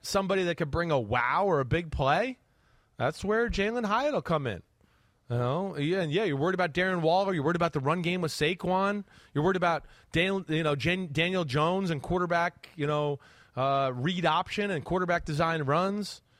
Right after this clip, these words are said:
Oh, no, wait, we're all creeped up at the line of scrimmage. There goes Jalen Hyatt over the top on a fifty-yard bomb, right? So they needed that element of their football team. That's where he's gonna fit great.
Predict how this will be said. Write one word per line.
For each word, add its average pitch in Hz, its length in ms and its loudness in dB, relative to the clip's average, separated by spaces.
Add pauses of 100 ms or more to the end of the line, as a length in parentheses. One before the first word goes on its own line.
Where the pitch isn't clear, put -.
(200)
Oh, 196 240 2
no, 180 340 4
wait, 160 240 2
we're 151 140 4
all 180 120 4
creeped 202 340 -4
up 185 100 2
at 165 40 -8
the 180 60 -4
line 175 180 2
of 160 60 -2
scrimmage. 196 320 0
There 175 140 2
goes 175 180 0
Jalen 170 480 -2
Hyatt 165 320 0
over 139 140 0
the 139 100 -2
top 156 300 0
on 127 80 -2
a 120 40 -2
fifty-yard 139 480 0
bomb, 113 380 0
right? 156 220 -2 (340)
So 190 140 -2
they 220 120 0
needed 233 260 -2
that 190 140 2
element 175 300 0
of 160 80 0
their 143 80 2
football 127 480 0
team. 95 220 -6
That's 120 200 -4
where 175 120 0
he's 180 100 -2
gonna 190 140 -2
fit 190 200 -4
great. 190 300 -2